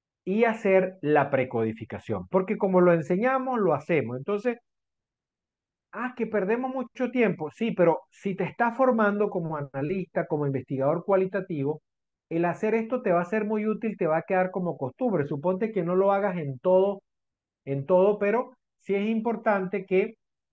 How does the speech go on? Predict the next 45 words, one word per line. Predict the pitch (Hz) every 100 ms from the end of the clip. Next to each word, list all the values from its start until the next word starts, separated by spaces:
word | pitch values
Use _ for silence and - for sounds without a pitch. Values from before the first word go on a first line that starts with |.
| _ _ _ _ _ -
tú | 185 226 226 - -
comiences | 190 185 190 196 214
a | 196
desarrollar | 175 147 151 135 156 185
la | 185
capacidad | 170 143 120 135 151 156
para | 160 165 165
precodificar, | 135 123 113 110 - - 101 - _ _
¿sí? | 160 208 _ _ _ -
Y | 139
supongamos | 139 143 139 139 180 185
que | 147
yo | 139
abro | 165 180 185
la | 185
entrevista, | 185 208 208 190 - 165
me | 139 127
pongo | 135 135 156
a |
leer, | 180 190 170 175 - _ _ _
¿verdad? | 120 123 208 - _ _ _ -
Y | 131
leo | 131 147 160
junto | 156 123 120
a |
ustedes. | 113 233 233 139 - _ _ _
"Buenos | - 156 165
días, | 220 262 185
gracias | 175 190 180
por | 165
participar | 147 143 139 139 143
en | 151 160
esta | 160
entrevista". | 151 131 117 113 120
Primero | 185 233 254
vamos | 240 233
a | 220
entender | - 156 185 196
de | 190
qué | 190
se | 185
trata | 175 170 170
el | 147
trabajo. | 120 113 110
Mire, | 113 110